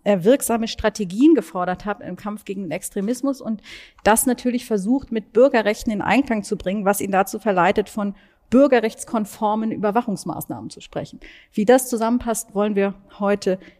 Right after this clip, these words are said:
miteinander diskutieren und die Frage, ob nicht der Terror, um den es heute geht, nicht so etwas ist wie der Lackmustest für den Liberalismus. Wie viel Freiheit ist im Angesicht des Terrors möglich?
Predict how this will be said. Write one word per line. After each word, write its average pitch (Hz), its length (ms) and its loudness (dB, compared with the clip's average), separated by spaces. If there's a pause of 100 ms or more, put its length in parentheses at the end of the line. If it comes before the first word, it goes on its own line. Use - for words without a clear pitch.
(120)
miteinander 175 640 0
diskutieren 262 720 0
und 285 380 4
die 240 80 -6
Frage, 208 520 0
ob 196 180 -4
nicht 196 240 -6
der 175 180 -4
Terror, 240 520 0
um 202 120 -4
den 202 160 0
es 202 160 -12
heute 190 220 -2
geht, 226 380 -2 (380)
nicht 202 200 -2
so 190 100 -4
etwas 190 340 -2
ist - 260 -6
wie 202 80 -4
der 180 140 2
Lackmustest 190 1040 -4
für - 160 -8
den 190 120 2
Liberalismus. 165 840 -2 (800)
Wie 202 140 0
viel 190 440 0 (160)
Freiheit 180 960 -2
ist 190 200 -6
im 185 120 -6
Angesicht 175 440 -6
des - 100 -10
Terrors 170 380 -8
möglich? 247 580 -2